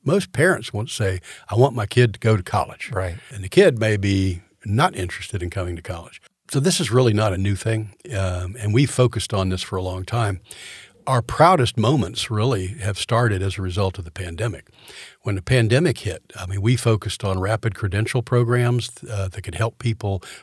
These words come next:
Speaker 1: reskill or upskill and get back into the workforce if they'd been displaced.
Speaker 2: Right.
Speaker 1: And perhaps the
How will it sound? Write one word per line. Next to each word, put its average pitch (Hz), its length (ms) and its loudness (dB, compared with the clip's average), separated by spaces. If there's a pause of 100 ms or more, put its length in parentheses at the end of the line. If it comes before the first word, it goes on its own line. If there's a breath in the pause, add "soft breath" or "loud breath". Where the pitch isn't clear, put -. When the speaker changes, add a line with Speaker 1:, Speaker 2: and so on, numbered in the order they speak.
Speaker 1:
reskill 123 800 2
or 95 180 -8
upskill 127 720 2
and 101 80 0
get 110 160 -2
back 107 280 -2
into 107 180 0
the 90 80 -2
workforce 117 720 -4
if 117 100 -8
they'd 95 220 -4
been 95 160 -2
displaced. - 540 -10 (200 loud breath)
Speaker 2:
Right. 107 200 2 (300 loud breath)
Speaker 1:
And 113 400 0
perhaps 127 400 2
the 98 140 -2